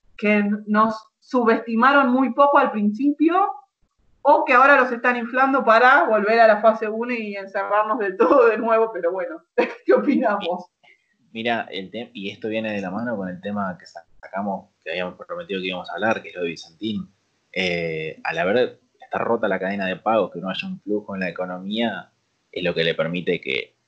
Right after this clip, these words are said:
Speaker 2: al tener gastos corrientes que afrontar cualquier empresa, eh, esté en una situación morosa de mayor gravedad, porque claramente no tiene, no tiene los medios para pagarlo.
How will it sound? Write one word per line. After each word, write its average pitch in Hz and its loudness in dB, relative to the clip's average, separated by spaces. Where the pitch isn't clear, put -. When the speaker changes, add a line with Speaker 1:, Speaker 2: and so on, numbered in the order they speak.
Speaker 2:
al 78 -6
tener 87 -6
gastos 87 -6
corrientes 87 -8
que 73 -8
afrontar 76 -8
cualquier 82 -6
empresa, 80 -8
eh, - -12
esté - -8
en 92 -6
una 82 -8
situación 85 -8
morosa 87 -4
de 78 -6
mayor 78 -6
gravedad, 78 -4
porque - -8
claramente 85 -8
no 85 -10
tiene, 82 -10
no 90 -16
tiene 92 -6
los 82 -6
medios 90 -4
para 80 -6
pagarlo. 82 -4